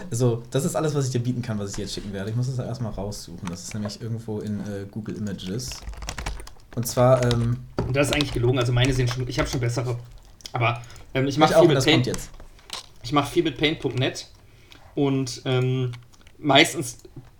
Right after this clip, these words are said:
Speaker 2: bezieht sich das darauf, irgendwas auszuschneiden oder so. Also
Speaker 1: Ja,
Speaker 2: ich
Speaker 1: sowas
Speaker 2: könnte
Speaker 1: kann ich
Speaker 2: kein,
Speaker 1: auch, aber
Speaker 2: ich könnte kein Lego, ach, kein Lego, <laughs>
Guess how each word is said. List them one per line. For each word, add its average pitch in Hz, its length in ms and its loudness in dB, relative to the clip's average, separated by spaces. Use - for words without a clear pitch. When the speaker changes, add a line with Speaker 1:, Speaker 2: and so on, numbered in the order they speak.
Speaker 2:
bezieht 135 300 -4
sich 139 80 -6
das 143 100 -2
darauf, 135 400 2
irgendwas 135 320 -2
auszuschneiden 120 680 0
oder 120 160 2
so. 120 280 0
Also 127 180 4
Speaker 1:
Ja, 101 60 6
Speaker 2:
ich 117 60 4
Speaker 1:
sowas 120 120 0
Speaker 2:
könnte 170 240 8
Speaker 1:
kann 156 180 6
ich 165 60 6
Speaker 2:
kein, 165 100 4
Speaker 1:
auch, - 60 -4
aber - 60 -2
Speaker 2:
ich 120 120 -2
könnte 175 240 8
kein 151 200 4
Lego, 135 520 6
ach, 131 180 0
kein 127 160 0
Lego, 120 400 2
<laughs> 143 80 -2